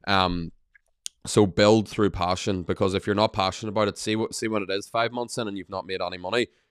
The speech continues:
you're obviously, you're gonna give up if your only driving factor is money. So the driving factor, um, has to be helping people, and money is a byproduct. Now, obviously down the line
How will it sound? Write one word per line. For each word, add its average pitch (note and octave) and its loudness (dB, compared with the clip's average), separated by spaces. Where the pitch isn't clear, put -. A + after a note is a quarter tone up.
you're F#2 2
obviously, G2+ 2
you're F#2+ 2
gonna F2+ 2
give E2+ -2
up F#2+ 2
if F#2+ -4
your F#2 0
only F#2 0
driving F2 -2
factor F2 -2
is F2+ -4
money. F#2 0
So - -6
the G2 -2
driving G2+ 0
factor, G#2 0
um, F2 -2
has F#2+ -2
to - -10
be F2+ -2
helping F2+ -2
people, A2 2
and F#2 -4
money F#2+ 2
is F2+ 0
a F2 -2
byproduct. F2+ 0
Now, F#2 2
obviously G#2+ 2
down F#2 0
the F2+ -2
line F#2+ 0